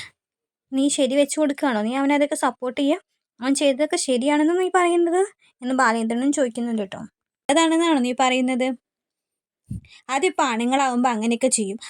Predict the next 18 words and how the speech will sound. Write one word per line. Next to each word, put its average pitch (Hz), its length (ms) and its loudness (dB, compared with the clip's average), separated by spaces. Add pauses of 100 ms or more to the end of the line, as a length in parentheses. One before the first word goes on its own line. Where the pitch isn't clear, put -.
അവരുടെ 254 280 0
പ്രായം 302 380 -2
അങ്ങനെയല്ലേ. 262 480 0 (340)
ചോരത്തിളപ്പുള്ള 311 640 0
പ്രായത്തിൽ 269 420 0
ആണുങ്ങൾ 240 380 0
അങ്ങനെ 285 200 4
പലതും 254 440 2
ചെയ്തു 269 260 -2
എന്ന് 269 140 2
വരും" 247 180 2
എന്ന് 247 140 2
പറയാണ് 214 380 0
ട്ടോ. 190 160 -8 (420)
"അതിനൊക്കെ 240 360 -2
നമ്മളിപ്പോ 311 360 2
പ്രശ്നമാക്കേണ്ട 285 600 2
ആവശ്യമില്ലല്ലോ." 233 600 0